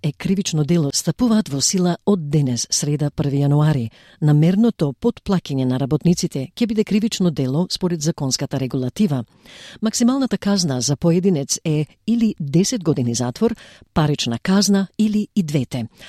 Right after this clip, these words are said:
Максималната казна за една компанија може да биде повеќе милиони. Министрот за образование Джейсон Кле вели дека работодавците кои нема да постапат правилно ќе бидат казнети.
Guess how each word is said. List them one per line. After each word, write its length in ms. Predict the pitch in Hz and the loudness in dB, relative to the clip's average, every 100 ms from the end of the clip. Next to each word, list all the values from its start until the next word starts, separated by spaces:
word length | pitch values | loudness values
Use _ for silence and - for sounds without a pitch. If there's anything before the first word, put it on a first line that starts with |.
| - | -6
Максималната 640 | 180 165 - 175 180 185 185 | -2 0 2 4 4 2 0
казна 400 | 196 190 185 185 | 0 0 2 2
за 180 | 151 147 | 2 0
една 240 | 190 214 | 0 2
компанија 560 | 233 240 196 131 123 170 | 2 0 0 -2 0 0
може 300 | 156 139 175 | 2 0 0
да 120 | 143 | -2
биде 240 | 131 185 196 | -2 -2 0
повеќе 420 | 226 220 226 208 | 0 0 0 2
милиони. 580 | 196 190 214 208 127 123 _ - _ | 4 4 4 2 0 -6 _ -20 _
Министрот 520 | 185 180 170 - 165 | 2 4 2 0 -2
за 140 | 139 147 | 2 0
образование 680 | 147 147 143 147 151 147 | 2 0 0 2 2 0
Джейсон 440 | 127 156 156 147 139 | 0 0 0 -2 -4
Кле 320 | - 170 196 | -2 0 2
вели 260 | 156 147 165 | 0 -2 -2
дека 260 | 165 160 | -2 -2
работодавците 840 | 147 175 151 131 131 135 - - 220 | -2 -2 -4 -2 -4 -4 -6 -2 -2
кои 180 | - 131 | -2 0
нема 260 | 147 214 | 2 2
да 120 | 175 | 0
постапат 480 | - 170 - 147 123 - | -2 -4 -2 -4 -6 -6
правилно 480 | 123 127 160 214 226 - - | -4 2 4 4 0 -8 -18
ќе 120 | - 170 | -4 -2
бидат 260 | 156 135 | -2 -4
казнети. 580 | - 147 143 135 - 107 | -2 0 2 0 0 -6